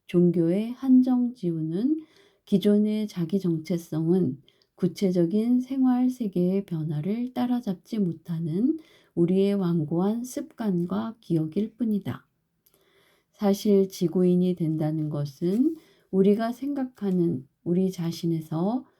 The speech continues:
실제의 우리 자신으로 바뀌는 것이다.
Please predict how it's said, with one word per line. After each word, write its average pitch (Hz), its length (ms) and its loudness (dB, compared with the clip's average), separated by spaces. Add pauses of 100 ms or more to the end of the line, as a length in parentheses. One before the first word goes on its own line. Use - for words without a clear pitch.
(160)
실제의 254 720 0
우리 190 340 4
자신으로 170 760 -4
바뀌는 170 540 -4
것이다. - 580 -10